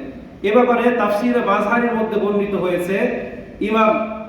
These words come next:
ইবনে হাতেম রাদিয়াল্লাহু তাআলা আনহু হতে বর্ণিত, তিনি বলেন,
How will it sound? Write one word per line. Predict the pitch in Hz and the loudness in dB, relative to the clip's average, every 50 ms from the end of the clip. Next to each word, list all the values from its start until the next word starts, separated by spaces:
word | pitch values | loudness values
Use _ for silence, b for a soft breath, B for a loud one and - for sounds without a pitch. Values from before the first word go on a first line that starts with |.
| - - | -8 -6
ইবনে | 202 202 214 214 | -6 -4 -4 -4
হাতেম | 214 196 185 - - 233 240 240 208 | -2 -2 -2 -2 0 0 0 0 0
রাদিয়াল্লাহু | 208 208 - 208 214 214 208 208 214 214 220 220 202 196 | 0 -2 0 0 2 2 2 4 4 4 2 2 0 -2
তাআলা | - 196 190 202 202 202 202 | 0 0 0 0 2 0 0
আনহু | 202 202 | 0 0
হতে | 202 202 202 | 0 0 0
বর্ণিত, | 185 180 185 185 180 180 165 175 165 - | 0 0 -2 -2 -2 -4 -4 -4 -4 -4
তিনি | - - - | -2 -2 0
বলেন, | - 196 196 190 185 277 | 0 2 2 2 2 2